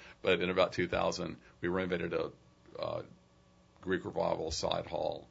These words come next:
uh, house in the French Quarter, and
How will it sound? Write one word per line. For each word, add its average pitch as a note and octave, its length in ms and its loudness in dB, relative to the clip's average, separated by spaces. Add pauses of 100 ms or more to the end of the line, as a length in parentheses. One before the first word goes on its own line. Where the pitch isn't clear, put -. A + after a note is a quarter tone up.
(180)
uh, D#2 300 -6 (760)
house F2 280 0
in F2+ 80 -6
the E2+ 60 -8
French G#2+ 260 -2
Quarter, E2 440 -4
and F#2 380 -6